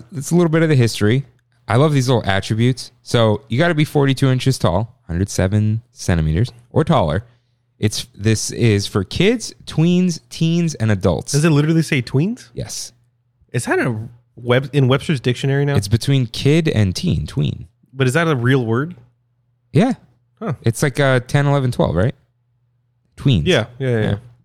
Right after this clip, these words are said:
Speaker 1: So, like, the betweens. Uh, but this is,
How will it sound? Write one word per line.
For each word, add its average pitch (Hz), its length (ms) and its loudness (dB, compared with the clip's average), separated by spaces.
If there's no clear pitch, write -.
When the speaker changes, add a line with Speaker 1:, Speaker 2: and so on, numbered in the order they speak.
Speaker 1:
So, 110 340 4
like, 101 220 0
the 98 80 -2
betweens. 90 540 -2
Uh, 98 400 2
but - 100 -2
this 180 160 0
is, 180 140 0